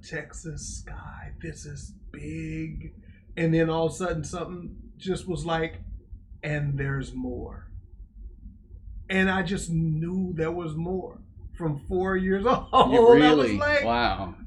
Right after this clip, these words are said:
Speaker 1: "But there's way more.
Speaker 2: Yeah.
Speaker 1: Yeah, there's more," you know? And, and, and from then on, I'm just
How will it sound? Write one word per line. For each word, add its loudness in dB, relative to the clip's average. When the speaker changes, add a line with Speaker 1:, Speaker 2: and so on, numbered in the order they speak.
Speaker 1:
"But 2
there's 2
way 4
more. 4
Speaker 2:
Yeah. -2
Speaker 1:
Yeah, 4
there's -4
more," -2
you -4
know? -2
And, 4
and, 4
and 4
from -2
then 4
on, 4
I'm 2
just -2